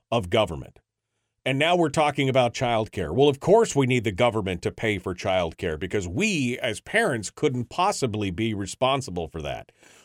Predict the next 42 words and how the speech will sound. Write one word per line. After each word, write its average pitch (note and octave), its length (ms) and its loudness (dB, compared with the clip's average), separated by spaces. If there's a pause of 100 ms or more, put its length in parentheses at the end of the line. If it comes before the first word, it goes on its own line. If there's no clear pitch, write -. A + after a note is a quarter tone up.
(120)
We D3 680 0
just C3 320 -2
don't C#3+ 240 2
have B2+ 240 0
the, A2 80 0
w-, B2 180 -2
we A3 220 4
need D3+ 240 0
the A#2 80 -2
government B2 520 2
to G#2+ 80 -4
take G2 220 -2
care A2 200 0
of G2+ 60 -2
that G2 220 -4
for G2 220 -4
us F#2 120 -6 (440)
because C#3 340 4
we F#3+ 400 0
just D3+ 260 0
couldn't, D#3 340 0 (340)
I F3+ 80 4
mean, G3 140 4
forget G3 280 2
about F3+ 220 2
the D3 80 2
fact C#3+ 280 2
that D3+ 160 2
in C#3 180 4
the B2+ 80 0
past C#3+ 380 2
two D3 180 4
hundred C3 240 4
and A#2 100 -2
forty-five A#2+ 520 2
years, A#2 360 0 (320)
we've F3+ 240 4
done D#3+ 200 4
okay D#3 440 4
in A2+ 100 2
this A2 160 0
country A2 480 0